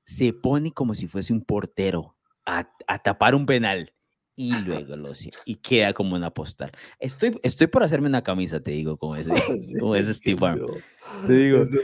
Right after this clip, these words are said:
Speaker 2: pero
Speaker 1: es una
Speaker 2: sú-,
Speaker 1: barbaridad.
Speaker 2: súma-, súmale, súmale, súmale a eso todo lo que el partido venía, ¿no? O
Speaker 1: Sí.
Speaker 2: sea, ganando, <laughs> ganando los Raiders diecisiete tres y le das la vuelta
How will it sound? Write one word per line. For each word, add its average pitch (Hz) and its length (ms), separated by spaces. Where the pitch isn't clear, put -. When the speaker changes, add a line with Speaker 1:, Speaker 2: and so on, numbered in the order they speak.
Speaker 2:
pero 127 200
Speaker 1:
es 127 60
una 147 100
Speaker 2:
sú-, 220 60
Speaker 1:
barbaridad. 123 500
Speaker 2:
súma-, 151 300
súmale, 143 640
súmale, 131 500
súmale 135 380
a 95 100
eso 120 260
todo 143 320
lo 120 120
que 104 80
el 98 120
partido 117 600
venía, 104 440
¿no? 92 100
O 113 40
Speaker 1:
Sí. 120 120
Speaker 2:
sea, 95 300
ganando, 117 380
<laughs> 139 160
ganando 139 380
los 131 160
Raiders 120 380
diecisiete 98 560
tres - 400
y 123 120
le 117 200
das 123 240
la 143 100
vuelta 120 720